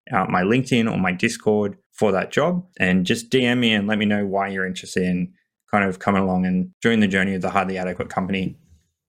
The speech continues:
But what I have been doing is I got my first investigation released on Blue Team Labs Online. So I've been working with Security Blue Team. I've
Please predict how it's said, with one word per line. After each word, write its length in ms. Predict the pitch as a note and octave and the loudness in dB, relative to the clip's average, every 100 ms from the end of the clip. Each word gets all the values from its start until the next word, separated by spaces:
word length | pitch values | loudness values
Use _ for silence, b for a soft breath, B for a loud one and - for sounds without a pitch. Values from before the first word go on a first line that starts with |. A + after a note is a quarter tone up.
| - _ _ _ _ - | -20 _ _ _ _ -2
But 240 | A#2+ - A2 | -2 0 0
what 140 | C#3 | 0
I 100 | A#2+ | 2
have 220 | C#3 D#3 | 0 -2
been 160 | C#3 A#2 | 0 2
doing 320 | A2+ G#2+ G#2+ | 2 2 2
is 300 | - G2+ F#2 | 0 -2 -2
I 200 | - G2 | -2 0
got 180 | G2 A#2 | 0 0
my 160 | B2 A#2 | 0 -2
first 460 | - G#2 A2+ - | -2 -2 -2 -4
investigation 680 | G#2 A2+ A#2 A#2+ A2 G#2+ A#2 | -2 -2 -2 -2 -2 -2 -2
released 400 | G#2+ A2 A2 - | 0 0 -2 -2
on 340 | G#2+ G#2+ G#2 - - | 0 0 -2 -6 -2
Blue 180 | B2+ | -2
Team 180 | A#2+ A#2+ | 0 0
Labs 200 | A#2+ A#2 | 0 0
Online. 400 | A#2+ C#3+ B2 G2 | -2 0 -2 -2
So 320 | F2+ G#2 F#2+ - - | -2 -2 -2 -6 -2
I've 100 | B2+ | 0
been 300 | C3+ C3 A#2+ | 2 0 2
working 360 | A2 A2 A2+ G2+ | 0 0 0 0
with 140 | G2 | 0
Security 360 | - - B2+ G#2 | -4 -2 0 2
Blue 200 | G#2+ G#2+ | 0 0
Team. 400 | G#2+ G#2 G2+ G2 | 0 0 0 0
I've 220 | G2 | -2